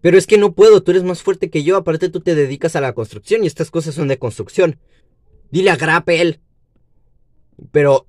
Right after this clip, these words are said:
él es el constructor de bases, tú eres el constructor de estructuras. ¿Y qué? Que esto es para estructuras. ¿Y qué? No lo puede hacer él, no puede cargarlo él.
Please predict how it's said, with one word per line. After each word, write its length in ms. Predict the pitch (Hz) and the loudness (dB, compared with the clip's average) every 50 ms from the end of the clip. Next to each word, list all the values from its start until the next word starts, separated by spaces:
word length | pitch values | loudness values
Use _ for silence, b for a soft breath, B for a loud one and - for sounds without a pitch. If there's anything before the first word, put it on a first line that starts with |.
| _ | _
él 160 | 143 156 165 | -6 -4 -2
es 140 | 175 165 - | -2 0 0
el 100 | 190 165 | -2 0
constructor 500 | - 170 160 - 151 143 - - 170 156 | 0 0 0 0 -2 -4 -2 0 0 2
de 80 | 143 139 | 2 2
bases, 320 | 139 175 190 - 190 180 | 0 0 0 -2 -4 -4
tú 80 | - 175 | -2 -2
eres 160 | 160 165 175 | -2 -2 -2
el 80 | 180 160 | -2 -2
constructor 500 | 170 160 156 - 131 - - 170 156 143 | -2 -4 -4 -4 -10 -4 -2 -2 0 0
de 60 | 151 | -2
estructuras. 840 | 143 - - - - _ - 214 233 453 175 - - - - - _ _ _ _ _ _ _ _ _ _ _ _ _ _ _ _ _ _ _ _ _ _ | -4 -4 -10 -16 -8 _ 0 2 4 2 2 0 -4 -10 -16 -20 _ _ _ _ _ _ _ _ _ _ _ _ _ _ _ _ _ _ _ _ _ _
¿Y 120 | 135 135 127 | -16 -16 -4
qué? 500 | - 185 190 190 196 208 226 208 - _ _ _ _ _ _ _ _ | 0 2 4 4 4 4 2 2 0 _ _ _ _ _ _ _ _
Que 100 | - 160 | -2 -2
esto 160 | 180 - 233 | 0 2 0
es 60 | 233 - | 0 0
para 220 | - 208 190 170 | 0 0 2 2
estructuras. 1000 | 156 - - - 156 - - _ - 262 285 311 - - 175 120 107 - - _ _ _ _ _ _ _ _ _ _ _ _ - | 0 -2 -2 -6 -8 -8 -8 _ -4 -4 0 2 2 2 2 2 0 -4 -10 _ _ _ _ _ _ _ _ _ _ _ _ -10
¿Y 160 | 139 143 135 | -10 -10 -10
qué? 600 | - - 190 190 196 208 220 240 247 233 - - - _ _ _ _ _ _ _ | -2 2 4 6 6 8 8 8 6 6 4 -2 -12 _ _ _ _ _ _ _
No 160 | - 147 202 | 0 4 6
lo 120 | 220 233 175 | 6 6 4
puede 160 | 220 220 220 | 2 0 0
hacer 260 | 214 - - 214 196 | 0 2 2 4 4
él, 360 | 190 185 202 233 240 220 - _ - | 4 4 4 4 2 2 0 _ -4
no 160 | 180 208 - | -4 0 4
puede 180 | 233 240 240 | 6 6 6
cargarlo 400 | - - 185 170 185 180 190 190 | 6 4 2 2 0 0 2 2
él. 260 | 175 180 202 226 220 | 4 4 2 0 -4